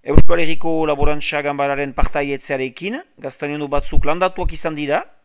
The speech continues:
Bidarrain, Azparnen eta Eletan. Beste bi tokitan landatuak izanen dira bi mila eta hogeita bostean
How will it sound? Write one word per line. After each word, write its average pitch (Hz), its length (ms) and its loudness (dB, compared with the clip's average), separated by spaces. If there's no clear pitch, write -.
Bidarrain, 131 640 -8
Azparnen 131 580 -10
eta 127 180 -8
Eletan. 139 420 -8
Beste - 340 4
bi 156 120 -12
tokitan 160 400 8
landatuak 139 420 4
izanen 131 340 -4
dira 123 520 -6
bi 117 200 -16
mila 123 260 -4
eta 120 240 -12
hogeita 120 300 -14
bostean 160 420 4